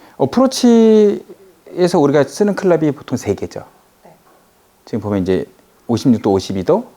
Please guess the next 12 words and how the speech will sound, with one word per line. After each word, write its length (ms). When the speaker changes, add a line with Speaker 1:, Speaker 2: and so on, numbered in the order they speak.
Speaker 1:
피칭 280
웨지. 260
그러면 400
치는 280
방법은 520
거의 180
비슷하다고 560
봤을 280
때 260
우리가 240
오-, 120
결국 380